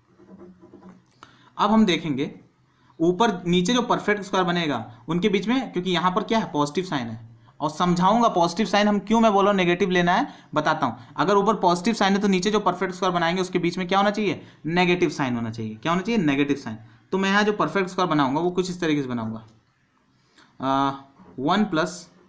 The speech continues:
टू by एक्स स्क्वायर। यहाँ देखो ने-, परफेक्ट स्क्वायर इन्हीं के बीच में रहेगा, ये एक्स स्क्वायर x minus टू by x का होल स्क्वायर लिख दूँ, x minus टू by x का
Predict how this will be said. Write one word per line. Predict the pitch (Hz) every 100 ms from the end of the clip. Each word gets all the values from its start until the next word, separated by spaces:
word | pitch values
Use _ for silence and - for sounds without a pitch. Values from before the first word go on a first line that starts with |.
| _ _
टू | - 185 202
by | 180
एक्स | 180 175 147
स्क्वायर। | - 131 151 - - - - - _ - - -
यहाँ | 147 175
देखो | 156
ने-, | 151 151 -
परफेक्ट | 156 185
स्क्वायर | 185 208
इन्हीं | 202 208
के | 214
बीच | 208
में | 214
रहेगा, | 220 220
ये | 185
एक्स | 190 196
स्क्वायर | 190 208 208 233 233 - _ _ -
x | 220 - - - _ _ 135
minus | 156 170 202 240 269 - - _ _ 214
टू | 208
by | 208 190
x | 180 -
का | 202
होल | 175 151
स्क्वायर | 156 135
लिख | 113
दूँ, | 117 - - - 170
x | 190 -
minus | 143 131 185 226 - - _ _ - - -
टू | 160
by | 156 156
x | 156
का | - 247